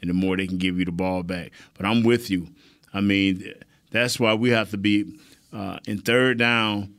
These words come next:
after we get that first and five or more, you know, in second down, we do what we do.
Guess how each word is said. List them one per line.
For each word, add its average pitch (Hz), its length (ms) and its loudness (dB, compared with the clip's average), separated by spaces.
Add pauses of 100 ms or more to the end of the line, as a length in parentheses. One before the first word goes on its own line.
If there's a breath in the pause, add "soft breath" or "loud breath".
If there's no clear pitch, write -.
after 95 180 -4
we 113 120 0
get 123 180 2
that 110 160 -2
first 123 560 0
and 98 440 0 (360 loud breath)
five 117 500 0
or 113 80 -2
more, 107 520 2 (680)
you 107 120 -2
know, 95 200 0
in 90 80 0
second 113 400 0
down, 113 440 2
we 101 160 2
do 95 280 2
what 113 80 0
we 113 120 4
do. 110 400 2